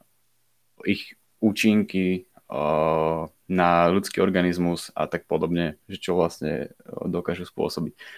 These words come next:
Okrem toho tam mal napríklad Attilu Vega alebo, alebo koho tam ešte mal? Trainhoppera,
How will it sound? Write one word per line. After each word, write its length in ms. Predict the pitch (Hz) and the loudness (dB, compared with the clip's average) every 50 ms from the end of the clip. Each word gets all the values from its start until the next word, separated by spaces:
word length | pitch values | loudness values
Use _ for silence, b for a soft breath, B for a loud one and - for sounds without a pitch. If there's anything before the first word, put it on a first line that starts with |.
| B B | B B
Okrem 320 | 101 98 - 104 101 92 - | 2 4 6 4 4 6 6
toho 160 | 98 95 95 | 6 4 4
tam 240 | 90 - 90 92 92 | 4 4 4 6 8
mal 80 | 90 90 90 | 8 8 6
napríklad 400 | 87 - - - - 90 - - | 4 2 0 2 2 4 6 6
Attilu 400 | 95 90 - 101 90 92 90 90 | 4 4 4 2 4 4 4 4
Vega 320 | 92 90 92 92 87 82 | 4 4 6 4 4 2
alebo, 800 | 65 - 80 78 82 80 80 78 85 80 80 80 80 80 - _ _ _ _ _ _ - - - _ _ _ _ _ _ _ _ _ _ | 4 2 2 2 2 0 0 0 2 2 4 4 2 2 -2 _ _ _ _ _ _ -18 -18 -18 _ _ _ _ _ _ _ _ _ _
alebo 580 | - 50 50 78 80 80 80 78 80 80 80 78 78 80 80 78 78 80 78 - - _ _ _ _ _ _ _ _ _ _ _ _ | -6 -4 -2 0 2 2 0 0 0 2 4 6 6 6 6 6 6 4 2 0 -4 _ _ _ _ _ _ _ _ _ _ _ _
koho 240 | - - - 101 110 | -12 -8 -4 -2 -2
tam 240 | 98 - - 78 82 | -2 -2 -4 -6 -6
ešte 240 | 80 76 - - - | -6 -8 -8 -8 -8
mal? 320 | 78 82 82 80 80 82 - _ _ _ _ _ _ _ _ _ _ _ _ _ _ _ _ _ _ _ _ _ _ _ _ _ _ _ _ _ _ _ _ _ _ _ _ _ _ _ _ _ - - - - - | -4 -4 -2 -4 -4 -6 -10 _ _ _ _ _ _ _ _ _ _ _ _ _ _ _ _ _ _ _ _ _ _ _ _ _ _ _ _ _ _ _ _ _ _ _ _ _ _ _ _ _ -16 -16 -6 2 4
Trainhoppera, 720 | 107 107 107 107 107 107 101 113 110 104 92 87 - - | 6 6 6 6 4 4 6 6 6 6 6 4 2 -2